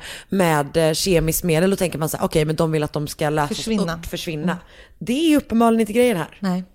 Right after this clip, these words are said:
Speaker 2: Och jag vet inte om det var misstag, att det var liksom sådär
Speaker 1: Fast då
Speaker 2: en
Speaker 1: tänker jag man gör, gör det misstaget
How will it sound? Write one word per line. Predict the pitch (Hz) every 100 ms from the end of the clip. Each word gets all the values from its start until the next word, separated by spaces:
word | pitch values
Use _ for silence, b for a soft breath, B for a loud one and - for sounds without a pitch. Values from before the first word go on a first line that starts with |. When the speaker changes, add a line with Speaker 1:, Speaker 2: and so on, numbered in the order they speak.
| _ _ b b
Speaker 2:
Och | b - 226
jag | 214
vet | 254
inte | 277 220
om |
det | 202
var | 190 185
misstag, | 202 - - - 240 180 180
att | -
det |
var | 185 180
liksom | 170 175
sådär | 156 165 170 170
Speaker 1:
Fast | 254
då | 285
Speaker 2:
en |
Speaker 1:
tänker | 294 277 277
jag | 254
man | 254
gör, | 233 226 226
gör | 220
det | 208
misstaget | 208 - 190 190